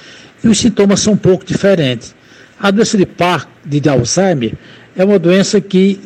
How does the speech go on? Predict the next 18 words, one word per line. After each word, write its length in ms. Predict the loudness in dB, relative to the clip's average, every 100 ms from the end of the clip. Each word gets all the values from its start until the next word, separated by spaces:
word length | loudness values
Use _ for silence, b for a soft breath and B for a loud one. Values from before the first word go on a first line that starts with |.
| -12 -2
de, 160 | 0
de, 600 | 0 0 2 2 2 -2 -6 -16 B B B -8
é, 420 | -2 0 2 0 -2
de 140 | -6 -10 -8
progressiva, 880 | -4 0 0 0 -2 0 0 -2 -4
insidiosa. 920 | -4 -4 -2 0 2 2 0 -2 -8 B B B B -2
Ela 300 | 2 4 4
inicia, 840 | 2 0 -2 0 2 2 0 -4 b b b b -4
num, 600 | 0 2 0 -2 -2 2
num 160 | 2 2
tem-, 220 | 2 2
nós 240 | 2 2
não 120 | 0
temos 320 | 0 0 0 0
assim 280 | -2 -2
um, 280 | -2 -2 -6 -8
um 60 | -10 -4
quadro 460 | -2 0 -2 -4